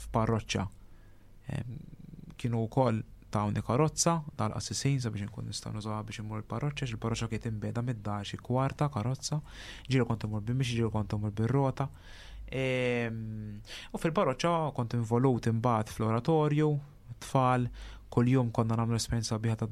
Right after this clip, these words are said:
dopo skola jgħidula, wara l-iskola kienu jiġu tfal, em, għax hemmhekk l-iskola kienet tispiċċa fis-sija u nofs, jiġu,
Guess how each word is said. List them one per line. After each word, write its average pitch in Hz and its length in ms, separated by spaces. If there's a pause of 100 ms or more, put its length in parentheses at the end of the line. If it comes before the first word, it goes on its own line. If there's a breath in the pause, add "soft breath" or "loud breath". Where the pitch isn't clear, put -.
dopo 107 200
skola 127 420
jgħidula, 127 460 (100)
wara 113 200
l-iskola 110 460
kienu 107 180
jiġu 110 120 (120)
tfal, 107 380 (440 loud breath)
em, - 400
għax 110 180
hemmhekk 107 280
l-iskola 110 440
kienet - 240
tispiċċa - 540
fis-sija 110 480
u 107 100
nofs, 139 440 (500 loud breath)
jiġu, 117 400